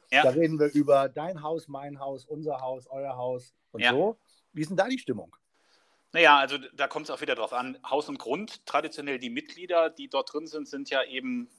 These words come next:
Speaker 1: äh, Menschen, die, die Immobilien besitzen, weil sie sie vermieten. Das heißt, die haben ja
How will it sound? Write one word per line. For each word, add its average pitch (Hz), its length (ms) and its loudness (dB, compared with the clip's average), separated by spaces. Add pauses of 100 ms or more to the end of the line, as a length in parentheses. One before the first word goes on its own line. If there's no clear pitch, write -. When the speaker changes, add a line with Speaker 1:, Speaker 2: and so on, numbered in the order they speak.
(140)
Speaker 1:
äh, 127 360 -2
Menschen, 127 400 -4
die, 123 360 -6
die 117 260 -8
Immobilien 123 560 -4
besitzen, 123 440 -2
weil - 140 6
sie - 80 -6
sie 113 180 -6
vermieten. 156 520 -2
Das 123 160 0
heißt, 117 200 4
die 113 120 -2
haben 120 120 0
ja 107 260 8